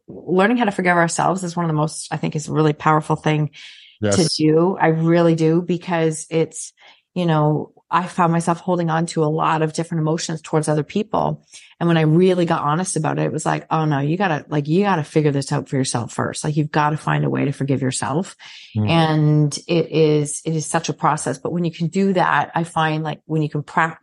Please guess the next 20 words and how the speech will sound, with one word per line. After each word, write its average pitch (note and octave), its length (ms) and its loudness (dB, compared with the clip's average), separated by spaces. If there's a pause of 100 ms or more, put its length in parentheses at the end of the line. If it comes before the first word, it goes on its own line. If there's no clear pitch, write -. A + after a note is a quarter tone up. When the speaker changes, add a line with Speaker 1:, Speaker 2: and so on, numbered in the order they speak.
Speaker 1:
practice - 500 -2
forgiveness, C#3+ 460 -2
practice F3+ 400 0
compassion, C#3+ 560 -4 (400)
you E3+ 100 4
actually E3+ 280 2
start E3 260 -2
to E3+ 100 0
let D#3 300 0
go D3+ 260 2
of F3 80 -2
the F3+ 100 -2
things G#3 420 -2
that F3 160 -4
you're D3+ 120 0
not D3+ 160 0
meant D3 160 0
to D3 60 -4
carry C3 300 -4
anymore. - 360 -6